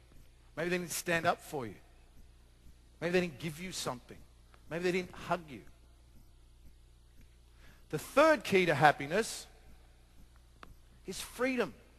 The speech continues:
Freedom of expression. Let's go back to the baby. When the baby's born,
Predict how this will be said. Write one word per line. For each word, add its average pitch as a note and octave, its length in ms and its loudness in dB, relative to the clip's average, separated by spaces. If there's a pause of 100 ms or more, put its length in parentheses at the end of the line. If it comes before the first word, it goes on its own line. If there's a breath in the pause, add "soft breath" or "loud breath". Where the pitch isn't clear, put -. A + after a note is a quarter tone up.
(1040)
Freedom B3+ 340 -4
of A#3 100 -2
expression. - 600 -6 (2000)
Let's - 240 -2
go B3 160 6
back E3 300 2
to G3+ 80 -6
the G3+ 100 -4 (180)
baby. G#3+ 480 2 (1300)
When G3 120 -4
the G3+ 80 8
baby's A#3 600 8
born, G#3+ 720 6